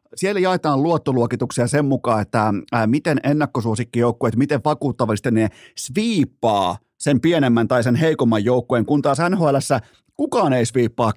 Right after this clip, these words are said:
ketään, joten Ika, nyt on todella hankalaa löytää sellai ehkä top kolmonen siitä, että ketkä on vakuuttanut sua eniten, koska tuolla on todella,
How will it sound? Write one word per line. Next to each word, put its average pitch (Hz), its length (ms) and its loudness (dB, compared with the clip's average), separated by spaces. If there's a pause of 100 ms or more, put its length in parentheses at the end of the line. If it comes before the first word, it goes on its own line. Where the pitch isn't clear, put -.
ketään, 123 380 0
joten 117 260 0
Ika, 180 280 0 (300)
nyt 214 140 -6
on 233 120 0
todella 220 380 0
hankalaa 156 680 0
löytää 135 420 0
sellai 117 480 0 (380)
ehkä 143 240 -6
top 185 220 -4 (100)
kolmonen 135 480 2
siitä, 135 300 -2
että - 160 -8
ketkä 156 320 -2
on 123 140 0
vakuuttanut 120 640 -4
sua 101 320 -2
eniten, 117 420 2
koska 113 220 -2
tuolla 151 160 0
on 131 120 -2 (160)
todella, 156 480 0